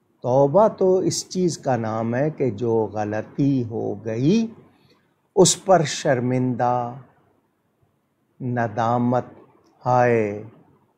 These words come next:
क्या हो गया, अफसोस, और आइंदा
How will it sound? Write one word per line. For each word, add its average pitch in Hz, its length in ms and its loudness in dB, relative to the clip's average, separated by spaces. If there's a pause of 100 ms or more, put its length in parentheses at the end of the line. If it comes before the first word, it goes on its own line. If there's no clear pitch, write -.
(180)
क्या 175 100 2
हो 139 260 0
गया, 107 280 -4 (840)
अफसोस, 165 680 2 (680)
और 175 300 8
आइंदा 202 640 6